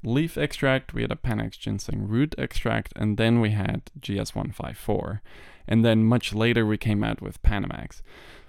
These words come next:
But the unique thing about G S one five four is they fermented, and they fermented with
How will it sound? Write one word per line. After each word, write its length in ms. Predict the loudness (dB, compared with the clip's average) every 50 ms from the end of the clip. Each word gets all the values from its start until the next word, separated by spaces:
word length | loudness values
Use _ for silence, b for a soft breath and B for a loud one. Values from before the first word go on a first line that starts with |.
| B -2
But 160 | -2 0 2
the 80 | 2 2
unique 340 | 4 6 6 6 4 2
thing 180 | 2 2 2 4
about 200 | 4 4 4 2
G 180 | 2 2 2 2
S 140 | 2 2
one 180 | 2 2 2 2
five 240 | 2 0 -2 -2 0
four 260 | 2 4 4 4 4
is 380 | 2 2 2 4 4 2 0 -2
they 340 | -4 -2 0 2 2 2 0
fermented, 720 | -2 -2 0 2 4 4 4 4 4 4 2 0 0 0
and 140 | 2 2 2
they 60 | 2
fermented 480 | 2 2 2 4 4 2 0 -2 0
with 320 | 2 2 2 2 0 -4